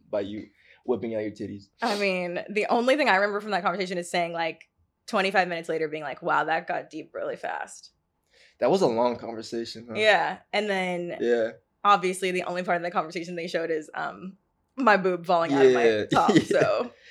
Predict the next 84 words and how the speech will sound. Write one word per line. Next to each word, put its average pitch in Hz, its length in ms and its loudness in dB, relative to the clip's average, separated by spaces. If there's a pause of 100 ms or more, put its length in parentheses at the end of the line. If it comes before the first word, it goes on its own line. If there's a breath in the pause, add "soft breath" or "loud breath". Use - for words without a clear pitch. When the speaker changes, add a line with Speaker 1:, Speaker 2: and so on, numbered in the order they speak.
(180 loud breath)
Speaker 1:
I 160 60 6
think 262 440 -2
the 160 180 4
only 196 260 8
reason 185 480 0
it 123 200 4
got 131 300 4
deep 147 220 -2
is 123 120 -6
'cause 131 220 -2
it's 120 100 -14
like, 123 180 0
I 127 60 0
feel 180 180 -2
like 156 100 4
you 123 160 -8
reach 123 380 -4
depth 123 360 0
in, 113 100 -6
like, 101 180 -4
steps. - 460 -4
So 90 100 -6
it's - 140 -8
like, 98 220 -4 (420 soft breath)
you 110 80 -10
know, 107 160 -2
what 117 80 0
do 123 40 0
you 120 60 -2
look 120 120 0
for 120 140 -2
in 117 60 -2
a 110 40 -2
person? 120 420 0
You 110 80 -8
talk 107 200 -4
about 107 240 0
that, 113 200 2
then 110 120 -6
all 110 60 -4
of 110 40 -6
a 107 40 -10
sudden 110 200 -6
you, 110 100 -4
like, 101 160 -4
click 123 220 -6
on 110 120 -10
that, 107 140 -10
like, 95 140 -10
"Okay, 107 300 -6
like, 101 240 -10
let's 107 120 -18
go 127 80 -6
a 120 40 -2
little 120 160 -6
bit 107 120 -6
deeper, 123 200 -6
a - 20 -6
little 107 140 -6
bit 101 100 -8
deeper." 110 180 -8
So 123 120 -6
it - 20 -4
got 143 160 6
to 139 80 4
a 110 60 4
point 151 200 -2
like, 104 160 0
"Damn, 147 220 4
we've 117 200 -4 (160)
only 135 180 0
been 123 100 -2
talking 160 320 -2
for 127 100 -8
twenty 147 240 -6
minutes. 131 280 -4
We 113 80 -12
got 120 160 -2
this 113 120 -12
deep, 120 280 -6
like, 107 200 -2
we 110 100 -10
connect 120 420 -6
on 117 240 -8